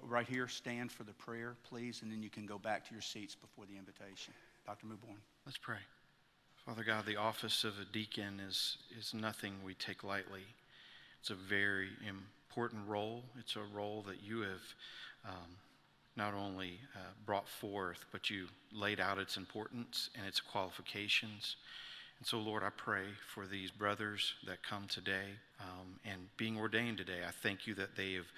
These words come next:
Speaker 2: lived a life of a great reputation or repute. Um,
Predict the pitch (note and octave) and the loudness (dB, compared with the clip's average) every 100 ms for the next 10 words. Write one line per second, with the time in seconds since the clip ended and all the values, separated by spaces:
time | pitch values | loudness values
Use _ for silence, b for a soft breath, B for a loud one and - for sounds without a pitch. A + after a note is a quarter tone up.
0 | B B G#2+ G#2+ G#2 F#2+ G2 G2+ G#2 - | B B 2 4 4 4 6 4 2 -4
1 | - G2+ F#2 F2+ F2 - - - G2+ G#2+ | -6 -6 -6 -8 -10 -14 -14 -12 0 4
2 | G#2+ A2+ G#2 G2 - G#2+ A2 B2+ B2 F2+ | 6 4 -2 -2 0 4 6 4 2 -4
3 | - A2+ A#2+ - - B B B B G#2 | -2 2 0 0 -10 B B B B -12
4 | G2 F2+ | -12 -12